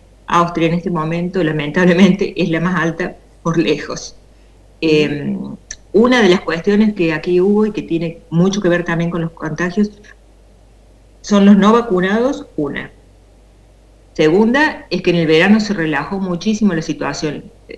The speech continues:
Speaker 1: La gente dejó de tener los cuidados mínimos que, que había, ¿sí? Eh, yo estuve en España, estuve en Italia, las fronteras abiertas. Verano lindo, lo pasamos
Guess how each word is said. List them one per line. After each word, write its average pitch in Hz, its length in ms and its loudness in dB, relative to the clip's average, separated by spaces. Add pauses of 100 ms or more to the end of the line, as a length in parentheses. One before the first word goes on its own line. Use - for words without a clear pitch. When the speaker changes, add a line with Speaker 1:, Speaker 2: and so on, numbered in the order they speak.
(320)
Speaker 1:
La 165 140 -4
gente 196 320 -2
dejó 170 260 0
de 196 80 0
tener 175 260 0
los 190 140 -4
cuidados 175 560 -4 (640)
mínimos 175 420 -2
que, 139 220 -6 (180)
que 147 120 -4
había, 139 440 0 (160)
¿sí? 185 240 -4 (840)
Eh, 87 760 -6
yo 160 140 -2
estuve 160 380 2 (260)
en 143 80 -10
España, 180 400 0
estuve 165 240 -4
en 143 80 -6
Italia, 185 460 2
las 143 140 -2
fronteras 147 380 -8
abiertas. 202 640 0 (920)
Verano 190 520 4
lindo, 175 360 2
lo 156 160 -2
pasamos 202 480 -4